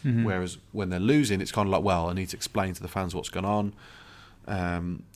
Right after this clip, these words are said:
Speaker 2: you know, uh, to try and keep them on side, I guess, as well. You know, "This is what we're trying to do."
Speaker 1: Yeah.
Speaker 2: So Nuno is, is better. He's better after a defeat. Yes, of course. Yeah, he's not. Um, he's not quite. He's not quite as,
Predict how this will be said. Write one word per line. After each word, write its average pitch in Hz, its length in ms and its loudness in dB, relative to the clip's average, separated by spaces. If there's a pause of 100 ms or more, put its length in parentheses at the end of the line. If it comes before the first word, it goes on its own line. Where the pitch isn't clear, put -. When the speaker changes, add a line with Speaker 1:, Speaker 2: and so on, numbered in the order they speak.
Speaker 2:
you 101 140 -4
know, 85 260 -4
uh, 78 480 -6
to - 60 -16 (160)
try 101 140 -4
and 90 80 -4
keep - 120 -2
them 90 100 -4
on 85 80 -6
side, 98 380 2
I 92 40 -2
guess, 90 260 -4
as - 120 -10
well. 95 360 0 (260)
You - 80 -6
know, 87 80 -4
"This 92 140 -6
is 95 80 -4
what 87 100 -4
we're 87 60 -10
trying 90 220 -4
to 95 220 2
do." 90 60 -10 (300)
Speaker 1:
Yeah. 135 160 6
Speaker 2:
So 104 340 6 (600)
Nuno 120 300 6
is, 107 140 2
is 113 160 0
better. 95 360 4
He's - 160 -2
better 98 240 4
after 95 240 -4
a - 40 -2
defeat. 90 280 -2
Yes, 170 260 6
of 120 80 -2
course. 113 400 2
Yeah, 95 160 4
he's 113 160 0
not. 143 240 2
Um, 98 380 2 (640)
he's 107 140 0
not 131 180 2
quite. 101 320 4
He's 101 140 -4
not 143 120 0
quite 101 220 2
as, 85 100 -4